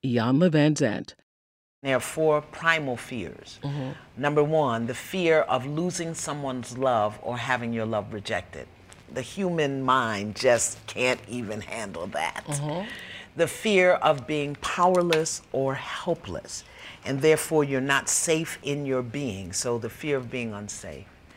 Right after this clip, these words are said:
Speaker 2: The third fear is really the number one human addiction.
Speaker 1: Mm-hmm.
Speaker 2: The number one human addiction is not chocolate, it's control.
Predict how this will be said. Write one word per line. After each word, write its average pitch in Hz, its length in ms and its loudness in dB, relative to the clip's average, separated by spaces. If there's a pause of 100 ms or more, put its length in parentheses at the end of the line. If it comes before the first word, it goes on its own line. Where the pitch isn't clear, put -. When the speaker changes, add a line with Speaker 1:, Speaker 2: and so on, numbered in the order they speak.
(420)
Speaker 2:
The 156 100 -2
third 294 340 6
fear 107 520 -2
is 143 300 0
really 151 380 0
the 127 140 -2
number 147 360 0
one 139 380 0
human 123 480 -6
addiction. - 800 -4
Speaker 1:
Mm-hmm. 139 320 -8
Speaker 2:
The 143 80 -2
number 202 260 6
one 165 180 4
human 151 280 -4
addiction 123 460 -2
is 151 200 -2
not 123 240 -2
chocolate, 110 540 0
it's - 200 -6
control. 123 680 -4